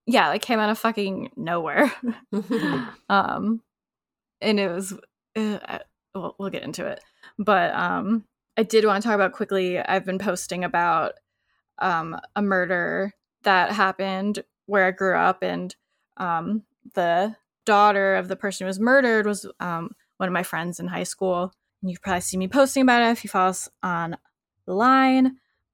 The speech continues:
Speaker 1: But my friend, her name is Dorian, her father was murdered on September tenth by her brother. His name is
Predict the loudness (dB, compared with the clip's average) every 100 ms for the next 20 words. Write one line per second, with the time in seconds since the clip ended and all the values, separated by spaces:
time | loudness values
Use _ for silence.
0 | 0 2 0 -4 -8 -14 _ _ -2 0
1 | -2 -2 -2 0 -2 -2 -2 -2 -4 -2
2 | 0 0 0 0 -2 -2 0 0 -4 -8
3 | _ _ _ _ 2 6 6 6 2 2
4 | -2 -8 -4 -2 2 2 2 0 0 0
5 | 0 0 2 2 0 -2 -6 -8 -4 -2
6 | -2 2 2 2 0 -2 0 0 2 2
7 | 0 -2 -6 -6 -6 -8